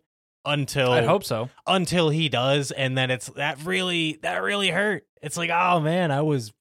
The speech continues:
Speaker 1: really behind you, and then you did it." And not that I, I can't, like, mildly empathize, 'cause I imagine that's a strange situation to be in, to be body swapped, and, like, I, I, I imagine it's weird, 'cause you can't just go up to, like, a f-, a,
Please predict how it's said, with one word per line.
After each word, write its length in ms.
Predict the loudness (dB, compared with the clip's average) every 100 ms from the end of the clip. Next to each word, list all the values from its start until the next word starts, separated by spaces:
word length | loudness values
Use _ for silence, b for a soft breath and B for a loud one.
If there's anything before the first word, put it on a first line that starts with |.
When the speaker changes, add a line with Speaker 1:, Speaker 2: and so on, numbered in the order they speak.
| -12 -6
Speaker 1:
really 260 | -2 -2
behind 480 | -2 -2 0 -2 -2
you, 140 | -2
and 100 | -4
then 140 | -4 -6
you 80 | -4
did 200 | -4 -2
it." 220 | -2 -4
And 200 | -10 -12 _ _ _ _ _ -6
not 280 | -2 0 0
that 120 | 0
I, 220 | 0 -2
I 140 | -4 -8
can't, 460 | -6 -4 -2 -4
like, 320 | -6 -8 -8 _ _ _
mildly 560 | -12 -4 -2 -2 -2 -4
empathize, 720 | -4 -4 -4 -4 -2 -4 -4
'cause 140 | -4
I 80 | -2
imagine 340 | 0 -2 -2 -6
that's 160 | -8
a 60 | -8
strange 400 | -6 -4 -6 -6
situation 640 | -8 -4 -4 -4 -6 -8 -8
to 60 |
be 220 | -6 -4 -4
in, 200 | -6 -10 _ _ _ -6
to 100 | -2
be 100 | 0
body 380 | 2 0 0
swapped, 500 | -4 0 0 0 -2 -8
and, 200 | -6 -4
like, 260 | -6 -8
I, 140 | -12 -14
I, 200 | -14 -18 _ b b _
I 80 | -2
imagine 340 | 0 0 0 -2
it's 160 | -4
weird, 240 | -2 -2 -2
'cause 160 | -4
you 60 | -4
can't 220 | -2 -2
just 140 | -2 -2
go 200 | 0 0
up 160 | -2
to, 100 | -4
like, 160 | -4 -4
a 40 |
f-, 140 | -10 -10
a, 160 | -8